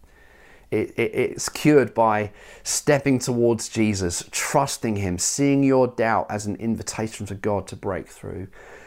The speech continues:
And then thirdly, it's cured by feeding your faith. And so as you listen to these truths, I'd invite you into an encounter with Jesus today. And I'd love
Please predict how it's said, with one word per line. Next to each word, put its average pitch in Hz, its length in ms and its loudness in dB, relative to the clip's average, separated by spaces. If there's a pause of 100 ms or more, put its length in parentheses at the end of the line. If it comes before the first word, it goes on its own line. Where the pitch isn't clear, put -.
(220)
And 98 120 -2
then 95 120 0
thirdly, 95 400 -2
it's - 100 -8
cured - 320 -6
by 85 140 -6
feeding 85 600 -6 (400)
your 87 480 0 (400)
faith. - 680 -8 (800)
And 104 180 -4
so 110 340 2 (160)
as 127 240 0
you 143 460 6
listen 151 400 4
to 139 120 2
these 135 240 2
truths, 101 560 -2
I'd 107 200 2
invite 110 480 -2
you 107 180 -2
into 98 300 -2
an 95 40 -2
encounter 95 540 -4
with 90 180 -6
Jesus 92 460 -4
today. 85 460 -6
And 92 100 -4
I'd 85 180 -6
love 92 280 0